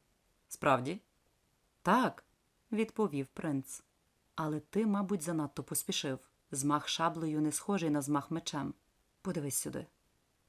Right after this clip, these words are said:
Як тільки мова зайшла про бойові мистецтва, Сілянь дуже захопився, навіть більше, ніж тоді, коли культиватори грали в карти.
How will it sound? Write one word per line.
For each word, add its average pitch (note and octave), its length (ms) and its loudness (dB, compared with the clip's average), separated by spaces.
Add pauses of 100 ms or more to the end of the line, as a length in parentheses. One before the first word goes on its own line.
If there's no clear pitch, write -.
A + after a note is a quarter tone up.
(120)
Як C#3 200 -2
тільки D#3 360 -2
мова D3 320 2
зайшла C#3+ 360 0
про C#3+ 160 -2
бойові C#3 360 0
мистецтва, C#3 720 -4 (180)
Сілянь B3+ 440 2
дуже G#3+ 260 4
захопився, F#3 800 -2 (300)
навіть C3+ 340 0
більше, C#3 360 -2
ніж C3 180 0
тоді, C#3 280 -2
коли C#3+ 240 2
культиватори D3+ 640 0
грали D3 280 -2
в D#3+ 80 -6
карти. D3 500 -2